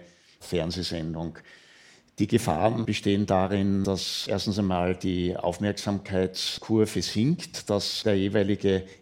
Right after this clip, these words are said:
User von einer Stelle zur nächsten sozusagen sich weiter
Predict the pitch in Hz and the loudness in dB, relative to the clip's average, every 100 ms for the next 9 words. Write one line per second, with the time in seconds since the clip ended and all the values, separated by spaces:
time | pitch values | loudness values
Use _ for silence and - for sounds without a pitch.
0 | 107 95 107 127 135 - 117 117 117 - | -6 -2 0 0 0 4 4 4 0 -10
1 | - - 101 101 - 92 107 120 120 123 | -16 -6 -2 -2 -2 -2 2 4 4 2
2 | - - 98 98 107 107 - 98 95 90 | -2 -2 2 4 4 2 0 -2 0 0
3 | 110 120 - 117 113 - 101 104 104 101 | 0 -2 -2 0 0 -2 -8 -6 -4 -2
4 | - - 87 90 - 110 113 | -4 -4 -2 -2 0 -2 -2